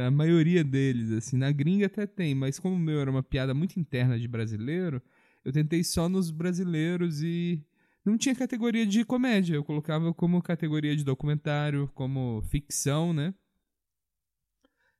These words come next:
E não foi aceito, mas eu fiquei muito feliz, que eu aprendi muito a fazer isso, né?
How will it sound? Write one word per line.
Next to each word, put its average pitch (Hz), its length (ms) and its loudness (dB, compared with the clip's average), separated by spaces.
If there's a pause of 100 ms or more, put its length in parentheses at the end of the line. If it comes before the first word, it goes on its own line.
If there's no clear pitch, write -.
E 123 880 -2
não 131 160 2
foi 190 160 4
aceito, 160 500 -4
mas 156 360 0
eu 160 80 2
fiquei - 180 -4
muito 165 400 4
feliz, 147 400 -2
que - 60 -6
eu 139 40 0
aprendi 139 320 -2
muito 156 440 0
a 147 40 -6
fazer 147 300 -6
isso, 113 480 -10
né? 113 220 -14